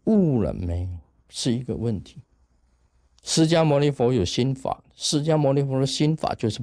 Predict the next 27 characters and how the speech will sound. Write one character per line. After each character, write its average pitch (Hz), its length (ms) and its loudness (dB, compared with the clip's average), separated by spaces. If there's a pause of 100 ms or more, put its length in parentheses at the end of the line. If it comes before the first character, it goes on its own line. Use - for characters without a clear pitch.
般 208 200 4
若。 220 180 2 (1120)
你 135 140 4
到 214 440 4
底 135 420 2 (840)
悟 233 320 6
了 135 140 4
没 110 300 0
有？ 90 220 -4 (380)
得 104 220 2
了 107 140 0
没 95 240 -6
有？ 104 100 -10 (1500)
所 - 160 -2
以 110 40 0
这 120 220 0
是 113 240 0
一 117 100 -2
个， 92 380 0
啊， 87 420 -6 (1600)
问 110 320 2
题。 104 460 0 (2000)
我 107 80 0
们 117 180 4
晓 98 220 0
得 104 240 0
啊， 98 140 -2